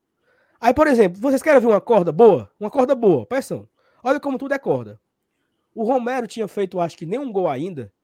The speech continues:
ou talvez tinha feito um contra o Bahia, não tô. O Bahia foi, o Bahia, o gol do Bahia foi o primeiro gol que ele fez. Então, eu não sei se já tinha feito ou se tinha sido ainda, né? Não sei. O Ceará perdeu pro Iguatu.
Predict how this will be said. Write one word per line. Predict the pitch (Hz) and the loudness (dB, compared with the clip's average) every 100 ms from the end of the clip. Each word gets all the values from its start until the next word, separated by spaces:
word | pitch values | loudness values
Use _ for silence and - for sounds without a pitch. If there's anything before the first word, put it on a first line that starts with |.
| _ _ _ - | _ _ _ -14
ou | 143 | -6
talvez | 170 151 170 | -4 -2 -4
tinha | 180 165 | -6 -8
feito | 156 139 | -8 -8
um | 120 151 160 - _ _ _ _ _ _ _ _ _ _ _ _ | -10 -10 -12 -16 _ _ _ _ _ _ _ _ _ _ _ _
contra | 147 143 | -8 -8
o | 127 | -8
Bahia, | 117 110 143 123 | -8 -6 -6 -8
não | 110 | -10
tô. | 117 120 98 _ _ _ - | -14 -14 -14 _ _ _ -12
O | |
Bahia | 156 190 233 | -2 2 2
foi, | 240 | 2
o | 233 196 | 0 2
Bahia, | 196 190 202 | 0 0 0
o | |
gol | 208 | 0
do | 208 | 0
Bahia | 190 190 202 214 | 0 0 0 -4
foi | - | -2
o | 208 | -2
primeiro | 208 196 226 | -2 -2 -2
gol | 220 220 | -2 -2
que | |
ele | 220 | -4
fez. | 226 151 107 - | -8 -8 -8 -10
Então, | 190 | -10
eu | 208 | -8
não | |
sei | - 180 | -8 -8
se | 165 | -8
já | |
tinha | 151 175 | -8 -8
feito | 175 214 240 262 277 269 _ _ _ _ - | -8 -2 -2 -2 -12 -14 _ _ _ _ -8
ou | 180 | -6
se | - 196 | -6 -10
tinha | - 196 | -8 -8
sido | - 185 185 175 151 | -8 -10 -8 -8 -10
ainda, | - 160 165 160 | -10 -10 -8 -10
né? | 151 170 190 _ _ | -8 -10 -12 _ _
Não | 175 | -14
sei. | 120 90 _ _ _ _ _ _ - | -12 -14 _ _ _ _ _ _ -10
O | 180 | -6
Ceará | 220 208 | 0 0
perdeu | 208 208 202 | 0 -4 -4
pro | 190 | -4
Iguatu. | 208 220 - 101 | -6 -6 -10 -20